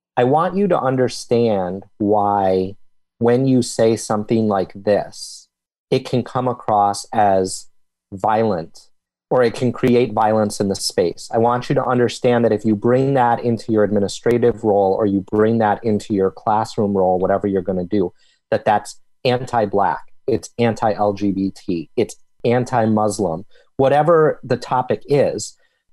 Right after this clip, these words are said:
'Cause I think sometimes people also don't even have the ability to understand that something that they've said might be anti-Black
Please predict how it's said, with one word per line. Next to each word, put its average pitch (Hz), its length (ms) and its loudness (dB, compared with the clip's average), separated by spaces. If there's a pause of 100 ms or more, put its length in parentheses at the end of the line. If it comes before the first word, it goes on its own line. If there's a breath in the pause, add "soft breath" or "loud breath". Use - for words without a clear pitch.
'Cause 170 160 -2
I 175 100 2
think 208 220 0
sometimes 202 420 0
people 180 360 2
also 151 340 0
don't 139 400 0
even 135 240 2
have 120 540 -2
the 113 240 0
ability 117 540 4
to - 160 -8
understand 113 580 0
that - 120 -2
something 110 400 -2
that 104 140 -2
they've 92 180 0
said 104 480 0
might 127 340 0
be 82 280 -4 (420)
anti-Black 98 720 0